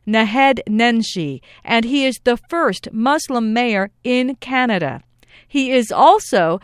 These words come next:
the first visible minority mayor that Calgary has ever had. The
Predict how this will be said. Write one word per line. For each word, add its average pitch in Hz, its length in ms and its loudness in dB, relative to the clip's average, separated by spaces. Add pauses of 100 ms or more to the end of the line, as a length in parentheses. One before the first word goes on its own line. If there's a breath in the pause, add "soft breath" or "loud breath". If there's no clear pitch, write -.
(160 soft breath)
the 247 140 2
first 277 480 -2
visible 233 600 0
minority 220 760 0
mayor 214 500 0 (220 soft breath)
that 240 260 0
Calgary 233 680 0
has 233 360 0
ever 214 400 -2
had. 220 560 -4 (800)
The 202 300 -2